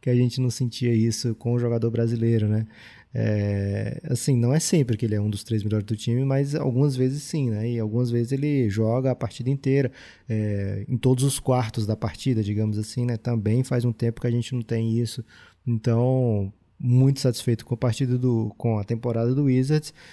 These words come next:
Não estou satisfeito com a temporada do Raptors, não estou satisfeito com a temporada do Bulls,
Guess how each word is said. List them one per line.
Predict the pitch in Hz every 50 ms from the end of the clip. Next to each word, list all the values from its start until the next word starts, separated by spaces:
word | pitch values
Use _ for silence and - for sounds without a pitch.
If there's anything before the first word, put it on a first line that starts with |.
| - - _ _
Não | - 277 220 202 180 175
estou | 185 180 - 180 165
satisfeito | - 165 160 156 - - 147 139 135 -
com | - 139
a |
temporada | 131 135 131 135 131 120 120
do | 120 139
Raptors, | 135 120 131 131 135 131 - 151 143
não | 143 156 143 127 131
estou | 135 135 143
satisfeito | 131 - 131 117 - - 120 117
com | - 123
a | 117
temporada | - 120 117 117 113 113 117 113
do | 117 131 131
Bulls, | 131 120 117 113 120 131 135 -